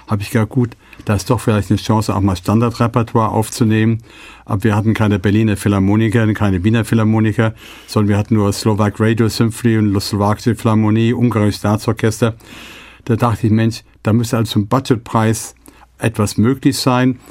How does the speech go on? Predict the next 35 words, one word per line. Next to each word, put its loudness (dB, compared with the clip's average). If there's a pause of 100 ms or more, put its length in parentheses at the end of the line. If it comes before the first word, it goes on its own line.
(180)
Und -2
die, 2
das -2
Konzept -2
war -2
am 2
Anfang, 0 (280)
eine 0
C 0
D 0
zum -2
Preis -2
einer 0
L -4
P -2
zu -2
verkaufen. -6 (520)
Damals 2
hat 0
in 2
Deutschland 0
eine 0
C -2
D 0 (320)
vierzig 0
Mark 0
noch -2
gekostet. -2 (420)
Und -2
als 0
wir 4
dann 4
mit -2
zehn 0
Mark 0